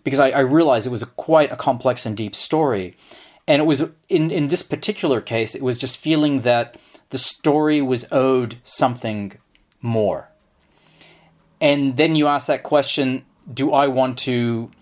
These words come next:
spend years of this, of my time doing it?" And the, if the answer is yes, you just go ahead. You always kind of have a mid-project crisis. I always kind of do. About two years or three years into it, I'm always kind of almost overwhelmed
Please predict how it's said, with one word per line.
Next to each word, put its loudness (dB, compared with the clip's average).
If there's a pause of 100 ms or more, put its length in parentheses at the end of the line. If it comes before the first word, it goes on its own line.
(120)
spend -2
years 2
of -4
this, -6
of -2
my 0
time -2
doing 2
it?" -2
And 0
the, 2
if -6
the 0
answer 0
is -2
yes, 0
you -8
just -6
go 2
ahead. 0 (600)
You 2
always 2
kind 0
of 2
have 2
a 0 (400)
mid-project -2
crisis. -2
I 4
always 2
kind -2
of -6
do. -4
About 0
two 0
years 2
or -4
three -2
years 0
into -4
it, 2
I'm 2
always 0
kind -4
of -8 (460)
almost 0
overwhelmed 0